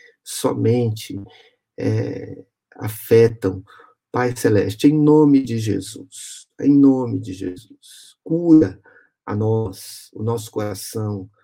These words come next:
quando pecamos contra ti, cura o coração dos nossos inimigos, cura o coração daqueles que, é, não apenas rejeitam o Senhor,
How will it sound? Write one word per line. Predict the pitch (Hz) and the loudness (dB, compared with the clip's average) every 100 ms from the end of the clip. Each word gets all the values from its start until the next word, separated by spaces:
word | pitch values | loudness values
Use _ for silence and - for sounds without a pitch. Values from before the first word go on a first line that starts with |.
| _ - | _ -14
quando | - 110 | -10 -10
pecamos | 113 107 107 104 98 98 | -8 -8 -6 -6 -8 -10
contra | - 101 95 - | -12 -12 -12 -18
ti, | - - 101 98 - | -20 -14 -12 -12 -10
cura | 185 190 139 113 - | -4 2 2 2 -4
o | 113 | -10
coração | 123 113 101 - 123 113 | -8 -8 -8 -8 -8 -8
dos | 101 | -8
nossos | 104 101 - 107 104 | -8 -10 -10 -14 -10
inimigos, | 104 95 95 110 104 - - - - - _ | -8 -6 -6 -8 -8 -12 -20 -20 -20 -20 _
cura | 180 196 185 131 | 0 2 4 2
o | 110 | 0
coração | 123 120 110 - 131 127 120 _ - _ | -6 -6 -8 -8 -8 -8 -12 _ -20 _
daqueles | 117 110 139 127 113 - | -10 -2 0 0 -2 -12
que, | _ 135 127 117 - - _ _ - | _ -8 -6 -10 -16 -20 _ _ -4
é, | 123 123 120 131 | -2 0 -2 0
não | 135 156 | 4 4
apenas | 139 - 143 143 135 117 - - - - _ _ _ | 4 6 8 8 6 2 -6 -12 -16 -20 _ _ _
rejeitam | - 143 127 107 135 160 147 120 117 | 2 6 6 6 4 4 0 -6 -6
o | 110 | -8
Senhor, | - 101 104 131 135 | -10 -8 -6 -6 -8